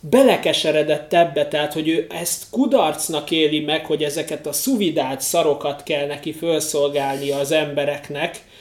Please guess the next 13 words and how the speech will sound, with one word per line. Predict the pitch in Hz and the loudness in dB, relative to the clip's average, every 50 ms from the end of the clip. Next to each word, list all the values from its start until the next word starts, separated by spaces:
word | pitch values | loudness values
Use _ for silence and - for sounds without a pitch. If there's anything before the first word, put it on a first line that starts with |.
| - - - - - | -20 -20 -20 -8 -2
érted, | 156 165 165 165 160 165 147 | 0 0 0 0 0 -2 0
ezeket | 151 151 147 156 147 151 - 156 151 - | 0 0 0 -2 -4 -2 -4 -6 -4 -2
a, | 160 156 151 151 151 143 - - - - | -2 -2 0 -2 -2 -4 -8 -12 -12 -8
ezeket | - 151 151 156 156 - 147 - | -6 -4 -4 -4 -4 -6 -6 -4
a | 151 139 | -4 -2
zselatinkulákat, | 135 190 202 202 190 156 143 - - 156 147 147 143 - - 160 151 139 135 135 131 - - 151 147 - | 2 2 4 4 4 2 2 0 -2 -4 -4 -4 -6 -6 -4 -2 -2 -2 -2 -4 -6 -4 -2 -2 -2 -2
hogy | 151 - | 0 4
hova | - 208 202 180 151 147 | 8 8 8 8 6 0
fajult | - - 165 151 147 151 151 147 147 147 147 - | 0 2 2 4 4 4 2 2 -2 -4 -4 -4
a | 156 143 | -4 -4
konyha | - - 180 170 156 147 135 127 143 139 151 156 151 - - - - - - _ | 0 4 4 4 4 2 -2 -4 -4 -2 -2 -2 -4 -6 -12 -20 -20 -20 -18 _
művészet, | - 160 160 165 156 156 156 151 151 147 - - 156 151 151 147 | -4 -2 0 2 2 2 2 2 2 2 0 2 2 2 0 0
de, | 135 160 165 160 160 160 160 - | 0 0 2 4 4 2 0 -2